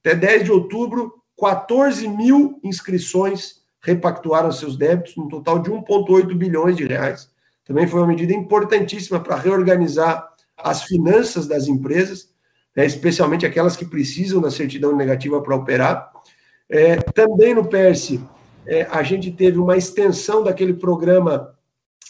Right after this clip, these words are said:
de suspensão e redução dos contratos de trabalho, e isso também já chegou à ponta, já foi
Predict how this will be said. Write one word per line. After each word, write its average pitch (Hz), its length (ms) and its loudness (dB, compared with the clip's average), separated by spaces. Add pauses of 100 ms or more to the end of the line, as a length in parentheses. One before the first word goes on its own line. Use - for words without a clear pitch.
(160)
de 160 680 -4
suspensão 196 640 -2
e 175 40 4
redução 180 340 0
dos 180 80 -6
contratos 165 400 -2
de 165 80 -12
trabalho, 165 560 0 (520)
e 233 460 -2 (260)
isso 175 280 2
também 160 320 2
já 214 100 2
chegou 151 240 0
à 139 100 0
ponta, 196 380 2
já 147 180 -2
foi 160 560 0